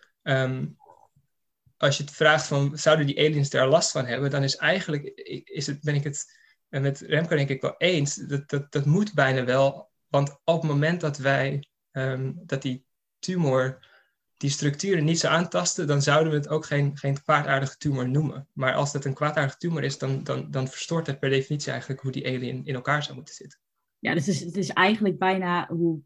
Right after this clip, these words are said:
Speaker 2: hoe die alien of wij als mens dan dus zo complex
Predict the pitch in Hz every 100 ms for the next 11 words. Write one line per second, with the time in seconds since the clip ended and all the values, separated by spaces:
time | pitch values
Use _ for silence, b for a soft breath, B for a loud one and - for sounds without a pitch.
0 | _ - 175 160 - 175 190 196 202 175
1 | 156 160 165 - 170 196 - 180 165 165
2 | - 143 190 202 208 196 180 202 190 151
3 | - -